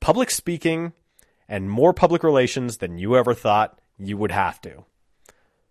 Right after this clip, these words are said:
So remember that in whatever career you're in. If you want to ascend, you are going to end up needing someone like me who specializes in this. And how terrifying is that?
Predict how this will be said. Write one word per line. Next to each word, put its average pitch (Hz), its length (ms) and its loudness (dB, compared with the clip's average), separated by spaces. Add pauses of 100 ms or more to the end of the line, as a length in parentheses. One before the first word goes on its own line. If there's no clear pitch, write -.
(160)
So - 220 0
remember 214 540 4
that 110 260 4
in 123 80 -4
whatever 147 300 4
career 135 400 0
you're 120 180 -2
in. 85 260 -4 (260)
If 98 120 -12
you 151 80 2
want 226 220 4
to 226 100 4
ascend, 170 520 0 (800)
you 123 120 0
are 147 80 2
going 202 240 6
to 208 120 2
end 170 200 2
up 170 100 2
needing 160 340 2
someone 135 380 0
like 131 220 0
me 110 500 -8 (480)
who 131 140 -4
specializes 101 880 -2
in 98 140 -10
this. 80 280 -16 (440)
And 98 120 -10
how 156 280 4
terrifying 143 680 2
is 104 120 -6
that? 90 260 -8